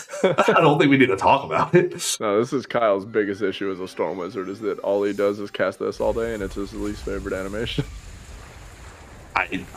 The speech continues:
Speaker 1: I, <laughs> the animation,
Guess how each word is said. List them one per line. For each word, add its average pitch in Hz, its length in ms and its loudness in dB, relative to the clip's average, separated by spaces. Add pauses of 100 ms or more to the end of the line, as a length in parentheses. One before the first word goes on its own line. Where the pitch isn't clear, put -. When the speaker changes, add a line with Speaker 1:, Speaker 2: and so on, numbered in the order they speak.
(100)
Speaker 1:
I, 113 160 0
<laughs> - 200 -14
the - 1040 2
animation, 135 800 2